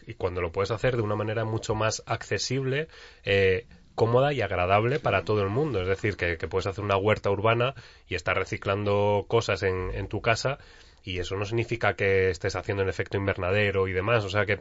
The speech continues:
que es, eh, me parece buena esa idea de que sea algo lúdico, ¿no? Que sea algo divertido, porque esa es la manera también de conectar con las personas, no con el látigo y haciendo todo como,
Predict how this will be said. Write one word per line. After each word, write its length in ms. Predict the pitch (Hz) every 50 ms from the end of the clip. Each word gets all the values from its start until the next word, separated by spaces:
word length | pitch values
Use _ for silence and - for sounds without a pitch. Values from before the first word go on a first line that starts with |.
| - - -
que 240 | - 101 104 104
es, 160 | 98 98 - - -
eh, 100 | 120 113 113 -
me 220 | 127 117 113 107
parece 260 | - 107 113 - -
buena 240 | 139 131 131 127 127
esa 140 | 117 - 123
idea 320 | 120 120 123 123 135 139 139
de 220 | 131 113 107 95 - - - - - - - -
que 80 | - 101
sea 140 | 90 107 107
algo 200 | 117 120 131 123
lúdico, 440 | 107 104 95 95 82 - - 85
¿no? 160 | 92 98 113 -
Que 100 | - 95
sea 140 | - 104
algo 160 | 104 101 113 113
divertido, 480 | 117 113 110 104 - - 117 131 131
porque 180 | 123 120 - 104
esa 120 | - 117
es 40 | 113
la 80 | 123 123
manera 320 | 113 107 107 101 104 104
también 240 | 101 98 101 98 110
de 80 | 123
conectar 380 | - 139 113 90 - - 98 98
con 120 | - 123
las 120 | 123 110 -
personas, 480 | - 90 - - - 127 135 107 87 - 82 80 - - - - -
no 180 | 101 98 98 95
con 200 | - 101 101 101
el 100 | 95 92
látigo 580 | 98 104 101 - 110 98 101 98 92 92 92 98
y 140 | 107 107 98
haciendo 420 | 95 - - 104 101 101 98 95
todo 220 | 95 107 98 95 -
como, 380 | - 98 95 92 87 87 90